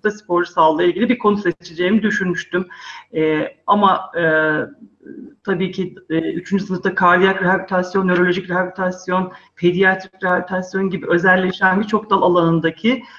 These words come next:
e, yerleri iyi görmesi gerekiyor. Belki de, e, pediatrik rehabilitasyon daha hoşuna gidecek. Dolayısıyla bir staj yapmak gerekiyor. Staj sırasında,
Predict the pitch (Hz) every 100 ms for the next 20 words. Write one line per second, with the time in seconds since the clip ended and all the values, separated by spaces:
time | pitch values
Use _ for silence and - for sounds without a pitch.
0 | - - 170 165 170 180 175 185 262 202
1 | 185 165 143 139 139 - 147 139 139 -
2 | 196 226 - 180 160 135 143 214 208 -
3 | _ - 160 160 160 190 175 175 165 -
4 | 156 147 135 135 131 214 214 208 185 143
5 | - 135 135 - - 196 208 _ _ 190
6 | 202 214 220 226 233 233 - - 226 226
7 | 175 170 190 202 - 156 160 - 127 135
8 | 180 175 - 151 165 - 165 190 202